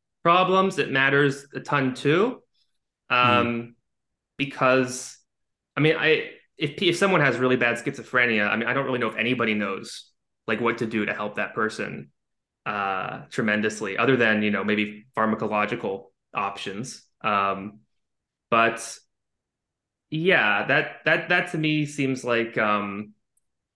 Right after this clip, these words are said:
Speaker 1: uh, one of those things where maybe experience, maybe it's just know-how, maybe some people are just better at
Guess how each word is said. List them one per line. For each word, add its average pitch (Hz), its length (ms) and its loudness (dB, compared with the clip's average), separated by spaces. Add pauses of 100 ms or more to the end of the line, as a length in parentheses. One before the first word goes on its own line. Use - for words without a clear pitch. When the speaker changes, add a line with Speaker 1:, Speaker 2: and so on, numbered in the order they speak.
(500)
Speaker 1:
uh, 101 800 -2 (100)
one 135 180 2
of 131 80 2
those 127 220 0
things 123 320 -2
where 107 420 2
maybe 123 460 0
experience, 202 760 2
maybe 131 300 2
it's - 120 -6
just - 240 -8
know-how, 170 540 4
maybe 127 220 0
some 120 200 -6
people 120 320 -2
are 113 100 2
just 113 280 -6
better 113 300 2
at 110 340 0